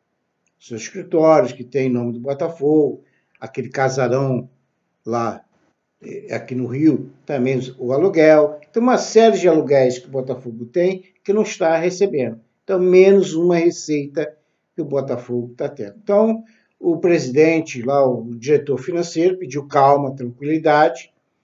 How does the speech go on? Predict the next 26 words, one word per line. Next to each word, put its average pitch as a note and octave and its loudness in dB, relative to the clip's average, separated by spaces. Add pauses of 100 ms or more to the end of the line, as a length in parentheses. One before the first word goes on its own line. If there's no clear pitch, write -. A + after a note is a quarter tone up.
(320)
que F#3 -4
tudo E3 -2
vai D#3+ 2
ser D3+ -2
resolvido C3+ -4 (140)
em D3+ -6
breve, C3+ 0
em D3 -4
breve, G#2+ -8 (200)
tá? F3+ -4 (540)
Mas E3+ 0 (380)
que F3 2
ele F3 4
permaneça, F3+ 2
ele D3+ -4
tá D#3+ 0
permanecendo, D#3+ 2 (300)
falando F3+ 2 (640)
que F3 4 (800)
vai E3 2
continuar F#3 0
pagando E3+ 0
na F#3 0
íntegra F3+ -2 (280)
o, D#3+ -2
o F3 -14